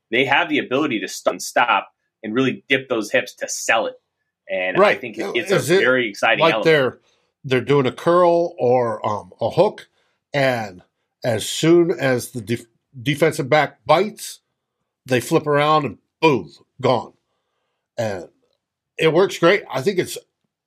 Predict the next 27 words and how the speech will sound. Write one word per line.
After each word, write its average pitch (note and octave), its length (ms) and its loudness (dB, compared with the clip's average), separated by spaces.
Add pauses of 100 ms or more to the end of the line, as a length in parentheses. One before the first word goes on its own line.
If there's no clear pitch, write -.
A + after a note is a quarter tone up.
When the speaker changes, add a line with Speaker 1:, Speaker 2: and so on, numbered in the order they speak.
(1040)
Speaker 2:
I A3 120 4
look C4 220 0
forward F#3+ 420 4
to D#3 100 -4
what A#2+ 200 0
our A#2 180 -4
offense D3 420 2
can B2 180 -4
do E3+ 180 2
next - 300 -6
season. - 300 -16 (520)
It's E3 220 2
gonna D#3+ 280 2
be C#3 340 -2 (220)
fun C3 440 0
to D#3 100 -4
watch. D#3+ 420 0
Now, D#3+ 280 2 (420)
one C3+ 240 -2
thing G3+ 180 2
I F3 100 4
did A3 280 2
notice A3+ 500 4
of B2+ 540 -4
last B2+ 300 0
night's A2+ 260 -6
game A#2+ 420 -4